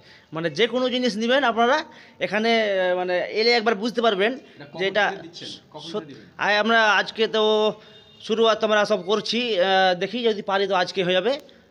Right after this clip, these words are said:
Speaker 1: আর না হলে কাল থেকে আমরা
Speaker 2: কাল থেকে, কাল
Speaker 1: কাল
Speaker 2: থেকে।
Speaker 1: থেকে আমরা শুরু করে দেবো।
Speaker 2: মানে, আহ, পনেরো তারিখ থেকে?
Speaker 1: হ্যাঁ, পনেরো তারিখ থেকে আমরা শুরু করে
Speaker 2: একদম
Speaker 1: দেবো।
Speaker 2: পুজো পর্যন্ত?
Speaker 1: একদম পুজো অবধি চলবে এটা অফারটা।
Speaker 2: আর কি, আর কি বলবেন? আপনার
Speaker 1: কিছু না, আমি বলবো আর কি
Speaker 2: দোকানের
Speaker 1: যে
Speaker 2: নাম,
Speaker 1: আপনারা
Speaker 2: দোকানের নাম?
Speaker 1: আমার দোকানের নাম ওয়ালি স্টোর।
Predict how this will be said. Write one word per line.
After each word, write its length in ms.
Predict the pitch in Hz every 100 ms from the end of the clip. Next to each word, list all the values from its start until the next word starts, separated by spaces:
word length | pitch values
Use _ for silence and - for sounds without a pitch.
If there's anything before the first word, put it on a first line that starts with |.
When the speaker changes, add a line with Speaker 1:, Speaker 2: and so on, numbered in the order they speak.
| _
Speaker 1:
আর 100 | 185
না 100 | 208
হলে 140 | 220 226
কাল 200 | 202 196
থেকে 160 | 190
আমরা 140 | 202 208
Speaker 2:
কাল 100 | -
থেকে, 220 | 175 151
কাল 160 | 139 143
Speaker 1:
কাল 160 | 208
Speaker 2:
থেকে। 40 | 220
Speaker 1:
থেকে 160 | 214
আমরা 120 | 226 220
শুরু 200 | 196 147
করে 140 | 135
দেবো। 180 | 117 117 -
Speaker 2:
মানে, 160 | 139 139
আহ, 360 | 139 135 135 127 -
পনেরো 200 | 160 160
তারিখ 200 | 147 131 -
থেকে? 120 | -
Speaker 1:
হ্যাঁ, 200 | 180 226
পনেরো 200 | 214 220
তারিখ 180 | 208 208
থেকে 80 | 202
আমরা 120 | 190
শুরু 200 | 160 135
করে 120 | 120
Speaker 2:
একদম 160 | 117 113
Speaker 1:
দেবো। 20 |
Speaker 2:
পুজো 100 | 180
পর্যন্ত? 340 | 170 160 156 139
Speaker 1:
একদম 220 | 185 190
পুজো 240 | 196 190
অবধি 180 | 170 165
চলবে 240 | 165 127
এটা 140 | 113 107 - _
অফারটা। 320 | 113 110 - 113 _ _ _ _ _ _ -
Speaker 2:
আর 100 | 143
কি, 200 | 151 170 135
আর 100 | 139 175
কি 60 |
বলবেন? 300 | 160 156 175 202 _ _ _ _ _
আপনার 200 | - 131
Speaker 1:
কিছু 240 | 247 262
না, 280 | 262 262 247
আমি 120 | 240
বলবো 260 | 226 240 233
আর 80 | 220
কি 60 |
Speaker 2:
দোকানের 180 | 214 233
Speaker 1:
যে 60 | 226
Speaker 2:
নাম, 80 |
Speaker 1:
আপনারা 420 | 220 220 226 220 143
Speaker 2:
দোকানের 340 | 160 165 170
নাম? 200 | 156 165
Speaker 1:
আমার 140 | 165 185
দোকানের 260 | 220 240
নাম 140 | 240 226
ওয়ালি 280 | 220 226 208
স্টোর। 260 | - 143